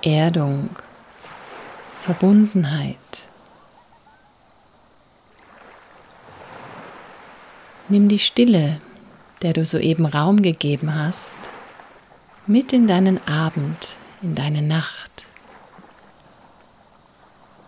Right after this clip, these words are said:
Jetzt ist die Zeit, in der deine Yin-Qualitäten und damit deine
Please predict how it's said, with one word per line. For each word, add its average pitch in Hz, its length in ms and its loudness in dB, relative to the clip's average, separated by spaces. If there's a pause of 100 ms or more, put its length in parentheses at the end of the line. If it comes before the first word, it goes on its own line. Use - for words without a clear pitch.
(340)
Jetzt 214 300 -2
ist - 200 -4
die 254 140 0
Zeit, 170 800 -2 (680)
in 165 140 0
der 160 220 0
deine 147 440 -2 (100)
Yin-Qualitäten 175 1400 0 (1700)
und 196 220 0
damit 254 520 0
deine 180 420 2